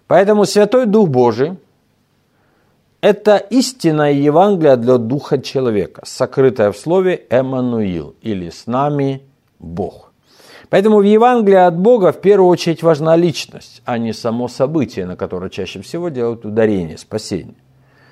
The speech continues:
Спасение важно, но это и следствие воссоединения духа человека с этой личностью. То есть, когда дух человека воссоединяется с личностью Духа Божьего,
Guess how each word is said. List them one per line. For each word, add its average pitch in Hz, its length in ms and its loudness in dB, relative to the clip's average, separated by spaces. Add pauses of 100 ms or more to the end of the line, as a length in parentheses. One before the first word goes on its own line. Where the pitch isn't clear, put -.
(340)
Спасение 247 560 2
важно, 120 560 0
но 110 140 -4
это 135 140 -2
и 135 120 4
следствие 151 800 -2 (100)
воссоединения 123 920 -2
духа 127 280 -6
человека 135 640 -4
с - 240 -20
этой 101 440 -6
личностью. - 580 -14 (120)
То 98 60 -10
есть, - 120 -12
когда 139 260 0
дух 135 220 -2
человека 107 600 0
воссоединяется 113 920 -4
с - 160 -16
личностью 92 720 -12 (300)
Духа 101 340 -2
Божьего, 156 480 -2